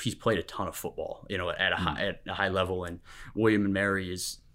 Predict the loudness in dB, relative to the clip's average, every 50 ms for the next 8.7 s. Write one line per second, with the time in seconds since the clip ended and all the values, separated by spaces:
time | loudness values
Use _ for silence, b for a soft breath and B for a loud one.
0 | -10 -8 -6 -2 0 0 2 2 2 2 2 0 0 0 0 0 0 -2 -4 -4
1 | -4 -4 -4 -4 -4 -4 -4 -6 -6 -8 -6 -4 -4 -4 -2 -2 -2 -2 -4 -6
2 | -6 -8 -8 -8 -8 -10 -10 -12 -12 -6 -4 -2 0 2 0 0 -2 -6 -10 -8
3 | -8 -10 -12 -12 -10 -10 -8 -8 -8 -8 -10 -12 -10 -12 -12 -10 -10 -10 -10 -12
4 | -16 -20 -20 -6 -4 -4 -2 -2 -2 -4 -4 -2 0 0 0 0 -2 -4 -4 -2
5 | 0 0 0 0 0 -2 -4 -6 -8 -8 -10 -12 -10 -10 -8 -8 -4 -2 -2 -2
6 | -2 -4 -4 0 2 2 2 2 0 0 -2 -4 -6 B B B B B B B
7 | 0 2 2 4 2 0 0 -2 0 0 0 2 4 4 4 2 0 0 2 4
8 | 4 4 2 0 -4 -4 -4 -2 -2 -2 -4 -4 -6 -8